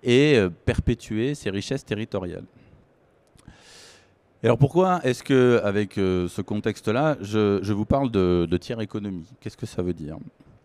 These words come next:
Ben, en fait, cette réflexion, elle est née d'expériences assez concrètes qu'on a pu mener en Nouvelle-Aquitaine, que je vais maintenant, euh, vous, vous présenter. Euh, à commencer par un autre mot-clé,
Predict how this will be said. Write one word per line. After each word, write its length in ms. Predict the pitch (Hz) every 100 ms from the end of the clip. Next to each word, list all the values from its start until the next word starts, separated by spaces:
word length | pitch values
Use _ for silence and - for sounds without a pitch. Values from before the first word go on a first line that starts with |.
| _ _ - _ _ _ _ _ -
Ben, 280 | 123 127 123
en 100 | 131
fait, 180 | 202 -
cette 160 | 135
réflexion, 560 | - 147 151 - 180 165
elle 80 | 127
est 100 | 127
née 120 | 143
d'expériences 520 | 120 - 117 113 110
assez 200 | 123 160
concrètes 480 | 131 127 - 143 131
qu'on 160 | -
a 80 | 104
pu 140 | - 107
mener 320 | 104 113 107
en 120 | 90 95
Nouvelle-Aquitaine, 720 | 95 95 92 - - 135 170
que 100 | -
je 120 | 92
vais 60 | 87
maintenant, 440 | 90 - 98 92
euh, 140 | 85 78
vous, 320 | 82 80 78
vous 140 | 87
présenter. 580 | 87 - 95 87 92 139 208 _ - - - - _ -
Euh, 120 | 98 95
à 80 |
commencer 400 | 120 143 147 156
par 220 | 165 127 117
un 160 | 113
autre 260 | 160 151 143
mot-clé, 640 | 131 135 - 147 147 139